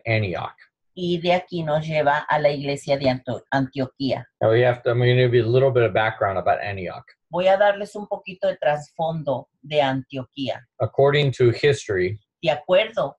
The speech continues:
Speaker 2: a la historia,
Speaker 1: the church of Antioch, or the city of Antioch,
Speaker 2: la ciudad de Antioquía
Speaker 1: was the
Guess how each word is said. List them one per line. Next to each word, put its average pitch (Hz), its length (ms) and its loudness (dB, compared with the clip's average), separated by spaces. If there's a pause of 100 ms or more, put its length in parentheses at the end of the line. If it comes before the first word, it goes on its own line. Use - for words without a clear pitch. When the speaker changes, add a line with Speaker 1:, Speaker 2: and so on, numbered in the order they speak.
(160)
Speaker 2:
a 151 80 2
la 139 140 2
historia, 139 760 -2 (800)
Speaker 1:
the 117 120 2
church 156 320 0
of 127 120 0
Antioch, 139 560 2
or 117 140 2
the 110 120 -2
city 165 360 0
of 127 100 2
Antioch, 104 560 2
Speaker 2:
la 165 180 2
ciudad 165 680 -2
de 180 100 0
Antioquía 143 880 -6
Speaker 1:
was 120 160 2
the 120 140 0